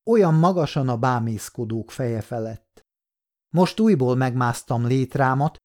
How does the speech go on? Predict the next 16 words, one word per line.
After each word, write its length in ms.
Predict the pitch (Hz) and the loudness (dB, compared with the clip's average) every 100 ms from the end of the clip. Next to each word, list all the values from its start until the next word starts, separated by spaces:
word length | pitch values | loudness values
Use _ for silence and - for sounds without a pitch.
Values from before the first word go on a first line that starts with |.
| _ _ _ | _ _ _
és 180 | 202 | 0
az 140 | 202 175 | 2 2
üvegszobrot 760 | 226 175 - 175 143 147 165 | 2 2 2 0 2 0 2
a 60 | 185 | 2
zöld 320 | 170 160 117 | 4 4 2
majom 320 | 123 123 117 | -2 0 -2
trónusára 760 | 113 135 123 120 - 123 113 113 | -4 -2 -2 -2 -2 -2 -2 -2
helyeztem. 800 | 120 113 107 - - 117 113 113 _ _ _ _ _ _ _ | -2 -4 -6 -10 -8 -8 -8 -12 _ _ _ _ _ _ _
Szétszereltem 1040 | - 247 247 - 185 170 160 156 175 165 | 0 2 2 2 4 4 4 2 2 2
és 220 | 180 180 | 2 0
visszagyömöszöltem 1040 | 185 143 - 127 127 123 - 135 123 127 120 | -2 -2 -2 0 0 -2 -2 -2 -2 -2 -2
a 80 | 120 | 0
létrát 600 | 151 143 - 156 160 160 | 2 0 2 0 0 -4
esernyőm 640 | 135 - 120 110 117 113 | -8 -4 -4 -2 -2 -2
nyelébe. 640 | 117 113 113 113 110 113 110 _ _ _ _ | -2 -2 -2 -4 -4 -10 -14 _ _ _ _
Akkor, 680 | - 151 - - 165 165 | 0 0 0 -2 -2 -2